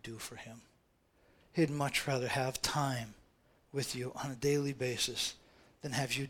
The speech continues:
doing all kinds of things for him. Doing will come. That, that, that'll happen. But he wants time. He wants time. He wants you to spend time in his presence.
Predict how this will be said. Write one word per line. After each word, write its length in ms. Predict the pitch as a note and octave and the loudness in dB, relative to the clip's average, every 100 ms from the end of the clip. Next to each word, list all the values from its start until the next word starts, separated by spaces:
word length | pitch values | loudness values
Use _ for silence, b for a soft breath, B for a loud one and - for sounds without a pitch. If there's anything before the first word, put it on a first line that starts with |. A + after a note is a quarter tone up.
| A#2+ | -4
doing 360 | C3+ C3+ C3 - | -4 -2 -4 -6
all 180 | C3 - | -8 -6
kinds 320 | - B2 A#2+ | -6 -6 -6
of 60 | A#2 | -8
things 280 | - A2 A2 | -10 -6 -6
for 180 | - G#2+ | -6 -8
him. 180 | A2+ A2 - _ _ _ _ _ _ _ _ _ _ _ _ _ _ D3 | -12 -14 -20 _ _ _ _ _ _ _ _ _ _ _ _ _ _ -12
Doing 300 | C3 D#3 D#3 | -2 0 0
will 80 | C#3 | -2
come. 320 | - - A#2 A2+ | -6 -6 -6 -4
That, 200 | C3+ - | -2 0
that, 200 | D3 D3 | -2 0
that'll 200 | C#3+ C3 | -2 -2
happen. 420 | B2+ A#2 A#2 A2+ - - _ _ _ _ _ _ _ _ _ _ _ _ _ _ _ _ C3+ | -4 -6 -10 -16 -18 -20 _ _ _ _ _ _ _ _ _ _ _ _ _ _ _ _ -12
But 80 | A#2+ | -8
he 80 | |
wants 340 | C3+ C3 A#2+ - | -4 0 2 2
time. 540 | - C#3 B2 A#2+ - - _ _ _ _ _ _ _ _ _ _ _ _ _ _ _ _ | 0 -4 -4 -6 -10 -20 _ _ _ _ _ _ _ _ _ _ _ _ _ _ _ _
He 80 | D3 | -10
wants 320 | C3 B2+ - | -8 -2 -2
time. 360 | - C#3 B2+ A#2+ | -2 -4 -6 -8
He 80 | A#2+ | -8
wants 300 | B2+ B2+ - | -8 -4 -4
you 60 | |
to 60 | A#2 | -2
spend 300 | - B2 A#2 | -4 -4 -8
time 320 | - B2 B2 | -6 -6 -6
in 80 | B2 | -6
his 100 | A#2+ | -8
presence. 640 | - - A#2+ B2 - - | -8 -8 -8 -8 -10 -10